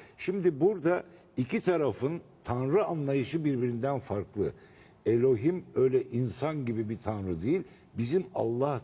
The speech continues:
dediğimiz her yerde var olan,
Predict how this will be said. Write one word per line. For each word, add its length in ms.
dediğimiz 560
her 240
yerde 560
var 220
olan, 320